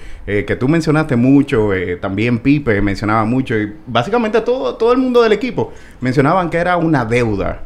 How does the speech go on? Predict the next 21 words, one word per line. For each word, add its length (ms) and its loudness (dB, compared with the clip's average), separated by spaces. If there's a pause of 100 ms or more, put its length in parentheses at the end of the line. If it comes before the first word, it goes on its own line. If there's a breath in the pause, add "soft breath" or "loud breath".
(120)
que 260 0
tenían 400 2
los 140 2
Gigantes 400 0
del 160 0
Cibao 480 2
con, 420 -2 (380 loud breath)
eh, 280 0
con 140 4
la 80 4
ciudad 320 2
y 60 2
con 120 0
la 80 2
fanaticada. 760 -4
Cuéntanos 500 0
de, 320 4
de 240 2
eso, 180 0
como 200 -2
que, 180 -6